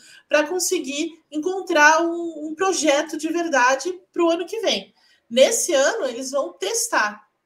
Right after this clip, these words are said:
né? Eu não acho que ele, que eles vão conseguir, vão realmente colocar um carro lá e ele vai imediatamente s-,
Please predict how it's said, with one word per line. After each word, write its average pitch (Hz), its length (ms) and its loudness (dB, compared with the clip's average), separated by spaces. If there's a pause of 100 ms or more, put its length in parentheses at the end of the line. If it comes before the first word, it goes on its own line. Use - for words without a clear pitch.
né? 214 400 -6
Eu 226 60 -12
não 262 120 -4
acho 285 280 -2
que 302 60 -4
ele, 277 340 -2 (120)
que - 80 -2
eles 269 180 4
vão 277 180 0
conseguir, 262 1040 -4
vão 240 160 -6
realmente 277 560 2 (100)
colocar 269 400 2
um 269 140 -2
carro 247 340 2
lá 240 240 0
e 294 120 -4
ele 330 180 -2
vai 277 440 2 (320)
imediatamente 330 1000 -2
s-, - 280 -6